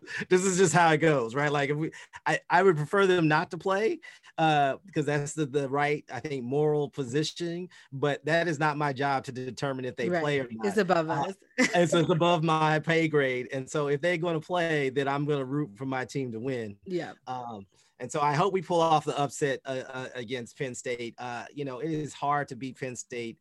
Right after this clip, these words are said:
Speaker 1: Uh, we are not very good in this, this thing. I think we've won, like, three times in the last, like,
Speaker 2: Ever.
Speaker 1: fifty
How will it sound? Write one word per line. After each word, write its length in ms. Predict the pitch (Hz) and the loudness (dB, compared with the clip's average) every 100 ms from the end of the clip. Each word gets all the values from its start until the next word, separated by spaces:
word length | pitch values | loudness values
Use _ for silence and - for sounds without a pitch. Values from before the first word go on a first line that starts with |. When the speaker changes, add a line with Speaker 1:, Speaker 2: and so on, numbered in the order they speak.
| - | -14
Speaker 1:
Uh, 180 | 113 110 | -14 -12
we 220 | 139 143 | -8 -8
are 80 | 113 | -8
not 380 | 120 120 120 | -8 -10 -10
very 240 | 107 123 113 | -10 -10 -8
good 360 | 120 120 113 - | -10 -10 -10 -12
in 120 | 110 | -14
this, 300 | 110 107 - - | -12 -14 -18 -16
this 280 | 107 - - | -16 -14 -12
thing. 300 | 113 104 110 | -10 -10 -12
I 60 | 107 | -14
think 140 | 127 110 | -14 -12
we've 160 | 104 | -12
won, 180 | 110 104 | -12 -12
like, 220 | 95 95 | -12 -14
three 220 | 117 117 113 - | -14 -14 -14 -12
times 380 | 107 101 98 82 | -12 -10 -14 -16
in 60 | 98 | -16
the 80 | 95 | -14
last, 480 | 98 95 95 - _ | -12 -12 -16 -20 _
like, 260 | 101 92 - _ _ _ _ _ | -14 -14 -14 _ _ _ _ _
Speaker 2:
Ever. 300 | 156 143 165 | -12 -10 -6
Speaker 1:
fifty 640 | 190 - 104 - - - | -8 -8 -8 -8 -8 -14